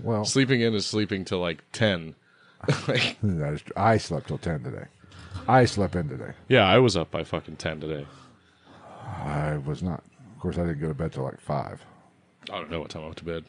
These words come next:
Speaker 2: but I was still up around ten. Actually, I was up at, like, eight something originally.
Speaker 1: Yes.
Speaker 2: But that's
Speaker 1: All right.
Speaker 2: usual.
Speaker 1: All right. We are going to get out of here. Thank you, er, thank you to everybody f-, who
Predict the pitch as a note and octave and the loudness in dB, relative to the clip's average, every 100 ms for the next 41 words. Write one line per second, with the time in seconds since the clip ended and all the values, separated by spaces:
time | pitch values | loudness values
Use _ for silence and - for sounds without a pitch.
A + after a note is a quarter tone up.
0 | - E2+ E2+ - F2+ F2 E2+ D#2+ D#2 F2 | -8 -6 -4 -2 0 0 -2 -4 -4 -6
1 | E2 D#2 _ _ - G#2+ G2+ G2 F#2+ G2+ | -6 -10 _ _ -2 0 2 2 0 -2
2 | F2+ D#2+ F2+ F#2 - D#2+ E2 E2 E2+ D#2 | -4 -6 -4 -4 -6 -8 -6 -4 -4 -4
3 | D#2 D#2 _ _ _ _ _ _ - C3+ | -8 -10 _ _ _ _ _ _ -12 -12
4 | - - _ - F#2 G2 E2+ D2+ D2+ D#2 | -12 -20 _ -4 2 2 2 -4 -8 -12
5 | - - - G#2+ F2+ - F#2+ A#2+ B2 A#2+ | -16 -8 2 2 2 2 6 8 10 10
6 | B2 G#2 A#2 A2 A#2+ A#2+ A#2 A#2+ - A#2+ | 8 6 6 8 8 10 10 6 6 4
7 | F#2+ A#2 - A#2 A#2 A2+ G#2+ C3+ A2 A#2 | 6 4 6 8 10 10 8 4 6 6
8 | A2+ A2 A2 - - - G#2+ G#2 | 6 6 4 2 -8 2 4 4